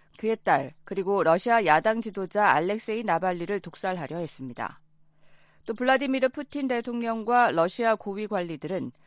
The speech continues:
우크라이나에 대한 정당하지 않은 전쟁에서 대량 살상 무기의 사용과 관련된 무책임한 언사를 남발했습니다.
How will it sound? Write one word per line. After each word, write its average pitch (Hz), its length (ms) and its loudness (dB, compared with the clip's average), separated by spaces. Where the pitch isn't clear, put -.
우크라이나에 226 680 0
대한 196 460 -2
정당하지 220 680 -2
않은 185 480 0
전쟁에서 175 800 -6
대량 220 480 0
살상 285 460 -2
무기의 214 400 -6
사용과 202 400 -4
관련된 175 580 -4
무책임한 233 680 -2
언사를 160 560 -4
남발했습니다. 143 960 -8